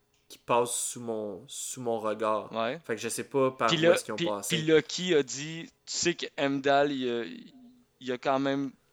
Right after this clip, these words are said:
Speaker 2: il y a des endroits à Asgard qui t'échappent. »
Speaker 1: Oui. Mais c'est ça, c'est, moi, je pense que c'est ça le point. C'est que il doit se dire, « Ah ben, s'il y en a deux, trois qui sont passés, pourquoi est-ce que les autres passeraient pas ? »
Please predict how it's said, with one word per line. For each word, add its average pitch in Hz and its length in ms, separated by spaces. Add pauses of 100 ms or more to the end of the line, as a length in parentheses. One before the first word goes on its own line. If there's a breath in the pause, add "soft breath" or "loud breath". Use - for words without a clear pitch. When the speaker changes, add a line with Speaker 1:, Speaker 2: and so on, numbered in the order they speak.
(120)
Speaker 2:
il 120 80
y - 20
a 127 40
des 131 240
endroits 135 520
à 135 220
Asgard 127 440 (180)
qui - 140
t'échappent. » - 640 (880 soft breath)
Speaker 1:
Oui. 135 280 (500 soft breath)
Mais 160 140
c'est 170 180
ça, 175 220
c'est, 127 240
moi, 147 160
je 160 100
pense 160 220
que - 60
c'est 156 80
ça - 260
le 131 120
point. 139 400 (340 loud breath)
C'est - 160
que 127 420 (260)
il 127 100
doit 131 220
se 131 100
dire, « 151 420 (400)
Ah 120 100
ben, 117 200 (100)
s'il - 320
y 160 80
en 147 140
a 143 220
deux, 139 300
trois 151 300
qui 160 100
sont 120 180
passés, 139 680 (640)
pourquoi 135 260
est-ce - 120
que 135 60
les 117 240
autres 127 180
passeraient 120 420
pas ? » 123 300